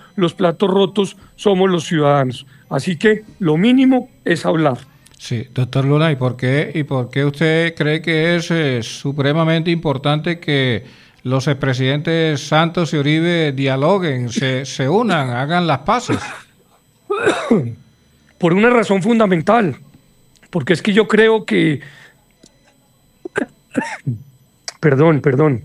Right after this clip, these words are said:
Speaker 2: Bueno, está
Speaker 1: Por
Speaker 2: un
Speaker 1: una
Speaker 2: poco
Speaker 1: razón,
Speaker 2: afectado,
Speaker 1: por una
Speaker 2: doctor
Speaker 1: razón,
Speaker 2: Luna.
Speaker 1: sí,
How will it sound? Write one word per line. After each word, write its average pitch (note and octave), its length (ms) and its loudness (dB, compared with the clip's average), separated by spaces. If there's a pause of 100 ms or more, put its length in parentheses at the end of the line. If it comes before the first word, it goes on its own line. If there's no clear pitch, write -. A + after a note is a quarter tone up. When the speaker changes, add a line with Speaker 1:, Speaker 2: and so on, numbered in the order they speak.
(120)
Speaker 2:
Bueno, A#2+ 280 -4
está G2+ 220 -8
Speaker 1:
Por E3+ 140 4
Speaker 2:
un F#3+ 60 4
Speaker 1:
una A3 100 6
Speaker 2:
poco A#3 120 4
Speaker 1:
razón, F#3+ 300 0 (120)
Speaker 2:
afectado, G2+ 440 -8
Speaker 1:
por E3+ 140 4
una G3 140 4
Speaker 2:
doctor A#3 160 4
Speaker 1:
razón, G3+ 180 2
Speaker 2:
Luna. E2 260 -10
Speaker 1:
sí, - 480 -4